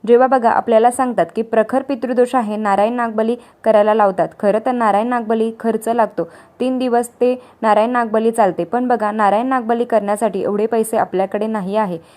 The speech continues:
जरी बघा तुम्ही पित-, अ, पितरांची सेवा सातत्याने केली, खरं तर एकदा नारायण नागबली करून नाही होत. तर बघा कधीकधी असं, असं असतं की तेव्हा बघा तुम्ही संकल्प करता,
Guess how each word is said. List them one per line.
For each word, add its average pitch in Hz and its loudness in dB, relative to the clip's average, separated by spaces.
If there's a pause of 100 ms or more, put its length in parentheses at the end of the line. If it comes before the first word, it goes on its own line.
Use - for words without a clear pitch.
(220)
जरी 226 2
बघा 214 2 (340)
तुम्ही 233 2
पित-, 233 -6
अ, 208 2
पितरांची 226 -2
सेवा 214 2
सातत्याने 240 -2
केली, 226 -2
खरं 214 0
तर 247 0
एकदा 214 0
नारायण 233 0
नागबली 226 -2
करून 226 -2 (320)
नाही 208 -2
होत. 208 0 (300)
तर 233 2
बघा 220 2
कधीकधी 226 0
असं, 220 2 (360)
असं 240 2
असतं 202 -2
की 220 -6 (360)
तेव्हा 240 6
बघा 220 2
तुम्ही 220 -2
संकल्प 220 -2
करता, 220 0